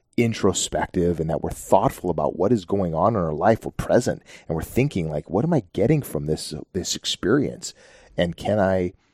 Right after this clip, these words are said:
does it, how does it make me a better person? And wh-, how can I share that with other people in my life?"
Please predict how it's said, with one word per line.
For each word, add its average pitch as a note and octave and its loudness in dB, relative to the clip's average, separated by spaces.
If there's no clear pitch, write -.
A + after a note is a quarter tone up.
does G2+ 0
it, - 2
how - 4
does A#2+ -2
it F#2+ 0
make F#2 -4
me G2 -2
a E2+ 0
better D#2 0
person? D#2 -2
And D#2+ -4
wh-, F2 -4
how - 6
can G#2 0
I F2+ 0
share G2 2
that E2+ 0
with D#2 -4
other F2 2
people E2+ -6
in F2 -2
my D#2+ -4
life?" D2+ -4